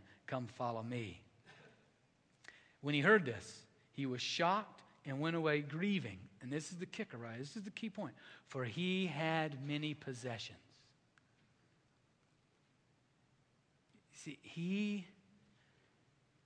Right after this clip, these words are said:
was playing with Jesus according to the wor-, world's rules, according to the ways of the kingdom of this earth.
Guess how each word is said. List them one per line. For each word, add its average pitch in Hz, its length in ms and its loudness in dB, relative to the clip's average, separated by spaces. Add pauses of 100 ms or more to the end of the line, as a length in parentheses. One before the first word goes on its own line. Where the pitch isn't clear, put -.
(120)
was 139 200 -10
playing 127 800 0 (260)
with 135 180 -6
Jesus 147 600 -2 (200)
according 156 380 -2
to 143 60 -4
the 139 100 -6
wor-, 156 420 0 (480)
world's 123 580 -2 (160)
rules, 120 840 -8 (960)
according 147 220 -4
to 170 60 -2
the 156 100 0
ways 151 240 0
of 147 80 -6
the 143 60 -8
kingdom 143 500 -6 (300)
of 127 340 -2 (340)
this 127 280 -6
earth. 120 400 -8